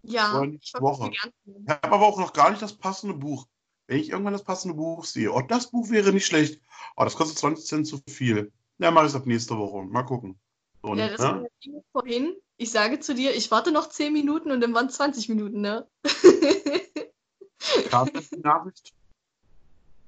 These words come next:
Speaker 2: Kam denn die Nachricht noch?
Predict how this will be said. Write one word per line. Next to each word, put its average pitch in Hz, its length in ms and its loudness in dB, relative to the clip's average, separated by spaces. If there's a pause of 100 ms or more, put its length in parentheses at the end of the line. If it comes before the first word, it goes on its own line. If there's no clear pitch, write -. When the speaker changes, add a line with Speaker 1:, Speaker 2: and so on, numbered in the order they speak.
(2250)
Speaker 2:
Kam 127 180 0
denn 165 120 -4
die 175 60 -6
Nachricht 185 420 -8
noch? 196 200 -12